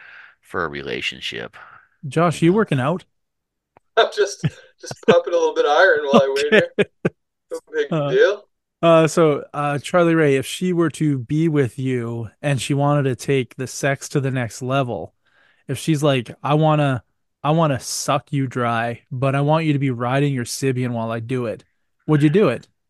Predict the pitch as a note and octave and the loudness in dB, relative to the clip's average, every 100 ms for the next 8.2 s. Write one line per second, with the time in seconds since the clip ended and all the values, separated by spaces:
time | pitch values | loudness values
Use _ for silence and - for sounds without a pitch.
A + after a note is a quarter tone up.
0 | _ _ _ _ _ _ _ _ _ _ | _ _ _ _ _ _ _ _ _ _
1 | _ - _ _ _ _ _ _ _ _ | _ -20 _ _ _ _ _ _ _ _
2 | _ _ - A2 A#2 A2+ A2 A2 A2 A2 | _ _ 2 4 4 4 4 2 2 2
3 | G#2+ G#2 - _ _ - F2 F2+ G2 C#3 | 2 -2 -12 _ _ -8 -2 -2 -2 -6
4 | D#3 - - - - E3+ E3 C3+ F2+ G#2+ | -8 -14 -20 -6 -2 0 0 0 -4 -8
5 | - _ _ _ _ _ _ _ _ - | -18 _ _ _ _ _ _ _ _ 2
6 | F#3 F3 D3 - D#3+ C#3 C#3 - _ _ | 2 2 -2 0 2 2 0 -10 _ _
7 | _ C3+ B2+ A#2+ - - C#3 E3 D#3+ G3 | _ -6 -4 -6 -2 2 2 2 0 0
8 | A#3+ - | -2 -14